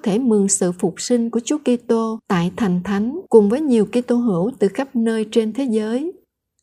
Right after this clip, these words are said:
Cha xứ của Gaza cũng vui mừng vì năm nay giấy phép đã được cấp cho toàn bộ gia đình để họ có thể cùng nhau tham dự các nghi lễ trong tuần thánh ở Jerusalem. Trong những năm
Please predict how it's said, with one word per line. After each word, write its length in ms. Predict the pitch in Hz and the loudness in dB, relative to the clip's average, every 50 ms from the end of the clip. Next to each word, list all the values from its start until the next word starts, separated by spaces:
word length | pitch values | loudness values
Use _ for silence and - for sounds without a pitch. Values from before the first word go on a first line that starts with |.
| _ _ - | _ _ -2
Cha 240 | - 294 285 285 | 0 0 0 2
xứ 340 | 277 - - 277 277 302 359 359 | 0 2 2 2 2 2 2 4
của 180 | - 202 208 240 | 4 4 4 6
Gaza 500 | 233 247 247 233 226 - 254 240 240 240 240 | 4 2 2 2 0 0 2 2 0 0 0
cũng 220 | - 180 196 247 269 | 0 0 0 0 0
vui 220 | - 262 262 254 | 0 0 2 2
mừng 400 | 240 214 208 202 196 190 190 190 - _ | 2 2 2 2 2 2 0 -2 -6 _
vì 220 | - 202 233 226 220 | 2 6 6 6 6
năm 280 | 226 254 254 262 254 | 4 2 0 0 2
nay 300 | 247 247 240 240 240 233 - | 2 4 4 2 2 0 2
giấy 220 | 196 233 233 294 349 - - | 2 2 2 2 -2 -4 -4
phép 220 | 285 302 349 - | -4 -4 -4 -2
đã 120 | 220 208 233 | -2 0 2
được 280 | 208 190 180 - - | 2 0 0 -2 -6
cấp 160 | - 277 330 - - | -4 -4 -4 -4 -6
cho 160 | - - 247 | -2 -2 -2
toàn 280 | 240 - 208 190 185 185 | 0 0 -2 0 0 0
bộ 160 | 180 170 160 | 0 0 0
gia 220 | - 196 233 233 233 | 2 0 0 0 2
đình 340 | 190 190 190 180 180 175 180 - _ _ - | 0 2 2 2 0 -2 -4 -8 _ _ 0
để 200 | 185 180 170 247 | 2 2 2 2
họ 220 | 277 294 196 180 180 | 0 0 -2 -2 -2
có 100 | 277 302 | -4 -4
thể 180 | - - 190 214 | -2 -2 -2 -2
cùng 340 | - - 226 208 196 190 | 2 2 2 4 4 2
nhau 180 | 196 220 226 240 233 | 0 0 -2 -2 -2
tham 200 | - 240 233 233 | -2 -2 -2 0
dự 220 | 214 196 190 170 170 170 | 0 0 0 -2 -2 -4
các 160 | - 302 302 | -6 -4 0
nghi 120 | 269 233 233 | 0 0 2
lễ 260 | 214 185 170 175 208 | 2 0 0 0 -2
trong 260 | 214 - 240 233 233 - - | -2 -2 -2 -2 -4 0 0
tuần 200 | 202 185 180 185 | 0 0 0 -2
thánh 260 | - 226 214 226 294 - - | -4 -4 -4 -4 -4 -4 -2
ở 120 | 202 220 | -2 0
Jerusalem. 920 | 220 226 233 220 226 226 220 - - 240 226 220 214 220 220 214 214 220 220 214 - _ _ _ _ _ _ _ _ _ _ _ _ | 2 2 2 2 2 2 0 0 -2 -2 -2 -2 -2 -2 -2 -2 -2 -4 -6 -10 -14 _ _ _ _ _ _ _ _ _ _ _ _
Trong 180 | - 277 285 269 | 2 2 4 4
những 200 | 214 202 247 269 | 4 4 2 2
năm 200 | 269 247 247 | 2 0 0